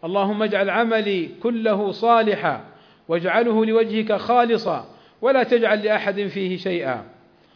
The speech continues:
قال، والكلام لابن تيمية: "وكثيرا ما يخالط النفوس من الشهوات الخفية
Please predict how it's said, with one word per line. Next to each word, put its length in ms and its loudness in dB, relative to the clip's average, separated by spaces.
قال، 380 2
والكلام 460 0
لابن 260 -4
تيمية: 580 0
"وكثيرا 640 2
ما 240 0
يخالط 560 4
النفوس 540 0
من 220 0
الشهوات 640 4
الخفية 640 -2